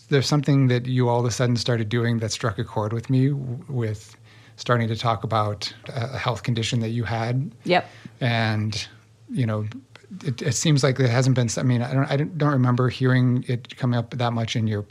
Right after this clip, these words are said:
Speaker 1: in your episodes until that point. Was that something, uh, was there a decision that you made this year or s-, something happened?
Speaker 2: You know, as I started to think about how to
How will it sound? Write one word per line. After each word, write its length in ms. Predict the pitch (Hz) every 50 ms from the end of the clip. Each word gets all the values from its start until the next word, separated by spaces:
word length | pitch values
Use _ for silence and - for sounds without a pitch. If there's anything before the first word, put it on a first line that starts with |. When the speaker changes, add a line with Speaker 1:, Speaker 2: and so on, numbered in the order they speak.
| 226
Speaker 1:
in 100 | 147 113
your 160 | 113 107 107 - 131
episodes 680 | 135 131 135 - - 117 104 98 104 - - - - 262 147 131 -
until 280 | 123 120 - - 139 131
that 160 | 123 110 101 -
point. 220 | 117 107 101 - 113
Was 140 | 110 107
that 220 | 113 110 110 107 -
something, 520 | - 123 107 - 113 107 104 104 101 95 - - - - - - - - -
uh, 80 | 113 104 110 -
was 120 | 120 113 113
there 100 | 110 107
a 40 | 98
decision 440 | 101 95 - - 131 123 147 143
that 100 | 139 147
you 100 | 143 139
made 300 | 139 139 139 139 143 135
this 220 | 139 143 135 - -
year 300 | 147 143 147 151 151 143
or 160 | 131 117 113
s-, 180 | 107 - - - 170 -
something 360 | - 123 - 120 113 113 110 - - -
happened? 480 | - 127 117 123 147 151 165 180 165 - - - - - - -
Speaker 2:
You 100 | - 269
know, 340 | 285 285 277 277 277 - - - - -
as 240 | 185 202 214 208 247
I 140 | 254 262 254
started 480 | 240 - - - 170 170 180 185 180
to 80 | 180 170
think 280 | 165 - 165 160 156 175
about 540 | 170 165 160 160 160 160 160 160 156 - - - - _ - _ _ - _ _ - _ _ -
how 760 | - - - - - 185 180 175 180 180 180 185 185 190 185 185 -
to 840 | - - 185 165 165 160 156 156 156 156 156 156 156 165 170 202